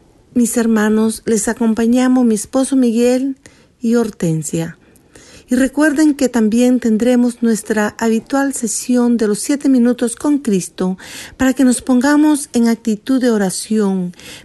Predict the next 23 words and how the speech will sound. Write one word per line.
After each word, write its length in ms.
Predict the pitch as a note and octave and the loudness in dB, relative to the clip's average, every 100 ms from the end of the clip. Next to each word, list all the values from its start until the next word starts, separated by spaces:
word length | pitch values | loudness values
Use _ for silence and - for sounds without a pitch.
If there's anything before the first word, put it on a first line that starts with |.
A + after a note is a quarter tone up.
| _ | _
pidiendo 680 | B3 A3+ C#4+ C#4+ C#4+ C4 A3+ | 0 4 4 4 4 2 2
al 140 | G#3+ | -2
Santo 500 | - C4+ C4 A#3+ G#3 | -2 0 2 2 -2
Espíritu 580 | F#3 - B3+ A#3+ - F#3+ | -4 -4 0 0 0 0
de 140 | F#3 | 0
Dios 480 | F3 G#3+ A#3 A3+ - - - - - | 0 0 0 -2 -6 -20 -20 -20 -2
que 160 | A#3 | 2
nos 280 | A#3 G#3 - - | 2 2 -4 -2
guíe 600 | A#3+ D4 C4 B3 A#3+ A#3+ - _ _ | 2 4 4 2 0 -4 -12 _ _
y 220 | C#4 D#4 D4 | 2 2 0
fortalezca 1040 | A3+ F#3+ F#3 F#3+ A#3 A3 - - E3 E3 - - _ _ _ | -4 -4 -2 0 2 0 -4 -10 -10 -10 -16 -20 _ _ _
y 80 | G#3+ | -6
podamos 440 | A#3+ A#3 C4 C4+ | 0 2 2 2
reflexionar 840 | B3+ A#3+ G3+ - F#3+ G3 G#3+ G#3+ G3+ _ - _ - - - A#3 | 0 -2 -6 -2 -2 0 0 -4 -10 _ -20 _ -20 -20 -6 0
en 160 | G#3+ | 2
este 240 | A#3+ - B3+ | 2 0 2
mensaje 720 | A3+ F3+ E3 - G#3 G#3+ G#3+ | 2 0 -2 -4 -2 0 0
iluminado 720 | G3 F#3+ F3+ F3 G3 A3+ A3 | 0 -2 0 0 0 0 -2
por 160 | F3+ D#3+ | -4 -2
la 100 | D#3+ | -2
luz 380 | F3+ C4+ B3+ | 0 -2 -2
de 160 | - D#3+ | -6 -8
Cristo 720 | - G3 A#3 A3+ - A3+ A3+ | -6 -4 -2 -4 -6 -4 -4